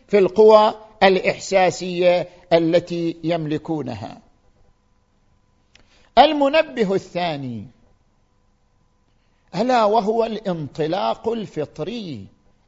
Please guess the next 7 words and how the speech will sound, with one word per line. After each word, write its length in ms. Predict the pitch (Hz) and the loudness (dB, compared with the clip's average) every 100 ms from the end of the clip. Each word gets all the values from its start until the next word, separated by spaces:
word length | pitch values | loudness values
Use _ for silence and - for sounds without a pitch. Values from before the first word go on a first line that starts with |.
| 175 | -2
الذي 360 | 175 180 165 | 2 2 2
يعبر 480 | 165 147 170 151 160 | 0 0 -2 -2 -4
عنه 520 | 151 165 139 156 139 - _ | -2 -6 -8 -10 -12 -14 _
راسل 680 | 139 165 160 - - 160 160 269 _ _ _ _ _ _ _ _ _ | -2 0 0 -4 -8 -8 -8 -14 _ _ _ _ _ _ _ _ _
بأنه 880 | 135 160 160 147 147 127 147 147 143 _ _ 185 | -6 -4 -4 -4 -8 -6 -8 -8 -12 _ _ -4
إيمان 560 | 180 170 180 180 160 | -2 0 -2 -2 -6
غريزي. 640 | 135 143 143 131 120 175 | -2 -2 -2 -6 -8 -10